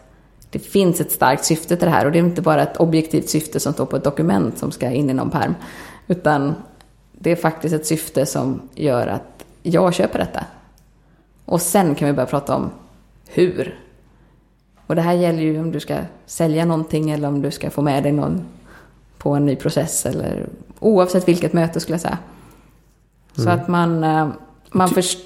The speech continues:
Speaker 1: den motparten förstår varför han eller hon kommer att vinna på detta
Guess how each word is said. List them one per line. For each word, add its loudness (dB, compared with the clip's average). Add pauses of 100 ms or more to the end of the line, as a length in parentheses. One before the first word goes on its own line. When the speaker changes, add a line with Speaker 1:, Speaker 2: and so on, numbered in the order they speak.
(260)
Speaker 1:
den 2 (160)
motparten 2
förstår 2 (640)
varför 0 (1300)
han -2
eller -2
hon -2
kommer -2
att 0
vinna 2
på -10
detta -6